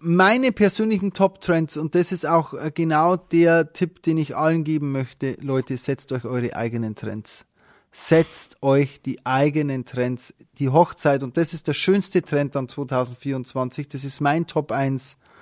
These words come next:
Ich kann das machen, was ich möchte. Wir sehen, dass es nicht in eine Richtung geht, sondern wir sehen, dass alle Richtungen aufgehen.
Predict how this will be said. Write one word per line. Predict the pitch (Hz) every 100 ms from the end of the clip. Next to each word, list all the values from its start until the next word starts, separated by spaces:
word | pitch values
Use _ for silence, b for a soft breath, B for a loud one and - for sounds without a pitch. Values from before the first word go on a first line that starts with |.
| b b b b b
Ich | 139
kann | - 127
das | 160 156 160
machen, | 139 139
was | 123 120
ich | 123 -
möchte. | 127 - - 107 _ _ _ _ b b b b b
Wir | 160
sehen, | 151 208 233
dass | 214 160
es | 165
nicht | 190 175
in | 170
eine | 160 170 196
Richtung | 202 - 208 190
geht, | 208 185
sondern | 190 180
wir | 175
sehen, | 170 185 190
dass | 180 -
alle | - 170 165
Richtungen | 165 - 156 147 131
aufgehen. | - 175 185 - 131 95